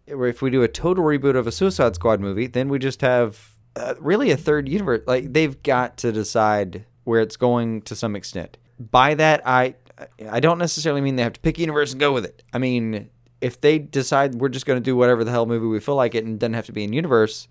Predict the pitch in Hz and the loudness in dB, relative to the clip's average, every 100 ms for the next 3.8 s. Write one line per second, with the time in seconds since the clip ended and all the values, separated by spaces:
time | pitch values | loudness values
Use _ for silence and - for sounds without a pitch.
0 | _ - 117 233 254 - 147 226 196 196 | _ -4 4 4 2 -2 2 4 4 2
1 | 202 190 190 - 190 247 - 95 - _ | 2 0 -2 -4 -2 0 -2 -4 -6 _
2 | _ _ 143 151 139 131 127 - 131 160 | _ _ -2 2 2 2 -4 -4 0 0
3 | 185 160 131 135 147 - 131 123 | 0 -2 0 -2 -4 -4 0 0